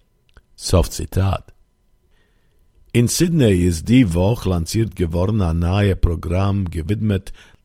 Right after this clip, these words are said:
das Hereinbringen der Stimmen, Kulturen und Geschichtes von die erste eingeborene Australier in jüdische Heimen. Der Programm, geschaffen von der jüdischer Steit auf,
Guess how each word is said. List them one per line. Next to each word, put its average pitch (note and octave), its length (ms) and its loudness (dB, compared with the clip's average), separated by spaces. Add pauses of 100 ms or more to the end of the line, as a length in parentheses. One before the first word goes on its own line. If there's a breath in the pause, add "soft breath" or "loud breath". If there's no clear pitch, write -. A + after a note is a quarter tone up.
das - 200 -2
Hereinbringen G#2 760 2
der F2+ 80 0
Stimmen, G2+ 640 0 (360 soft breath)
Kulturen A#2 840 0 (120)
und A2 260 -2
Geschichtes G2 720 -4 (380 soft breath)
von C#3 260 -2
die A#2 140 0
erste G#2+ 580 -2
eingeborene F#2+ 840 -2
Australier G2+ 760 -2 (480 soft breath)
in F#2+ 380 0
jüdische G2 580 0
Heimen. E2 420 -2 (760 soft breath)
Der A2 100 -2
Programm, A#2 540 2
geschaffen G2+ 560 -4
von F#2+ 200 -6
der E2+ 120 -2
jüdischer F#2 580 -4 (220 soft breath)
Steit - 580 -6
auf, E2+ 480 0